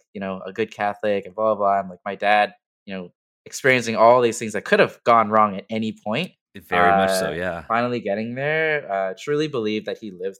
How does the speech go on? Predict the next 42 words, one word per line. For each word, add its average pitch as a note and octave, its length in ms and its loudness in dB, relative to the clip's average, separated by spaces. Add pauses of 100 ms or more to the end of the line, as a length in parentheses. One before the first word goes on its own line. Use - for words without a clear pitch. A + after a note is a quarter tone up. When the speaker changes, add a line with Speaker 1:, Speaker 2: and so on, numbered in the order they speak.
Speaker 1:
through, G2 280 -10
like, F2+ 180 -12 (1000)
miracles, A#2 800 -2 (300)
um, F#2+ 580 -2 (160)
was G#2+ 160 -2
baptized, A2 480 2
like, G2+ 140 -4
the G2 80 -6
next F#2+ 280 -6
week, C3+ 400 -10 (400)
um, F#2 680 0 (340)
uh, F#2 360 0
and G2 120 -4
has G2+ 160 -6
been, G#2 260 -4
like, G2+ 160 -8
a F#2+ 60 -8
devout, F#2+ 480 -6 (180)
uh, F#2+ 400 -8 (360)
uh, F#2+ 140 -20 (1300)
Catholic A#2+ 280 -6
ever C3 140 -4
since. - 360 -4 (280)
Speaker 2:
Wow. - 80 -20 (160)
Speaker 1:
Um, G2+ 420 2
and A2+ 140 2
I A2+ 80 6
really D3 460 6
thought B2+ 300 2
that G#2+ 180 0
story A2+ 280 -2
was G2 180 -4
very G#2 300 0
interesting, G#2 420 -10
not G2 160 -4
only G#2+ 160 -6
just, G#2+ 180 -12
like, F#2+ 220 -10
his G#2 140 -8
origins G2+ 500 -6
as, F#2+ 140 -10
like, F#2 180 -12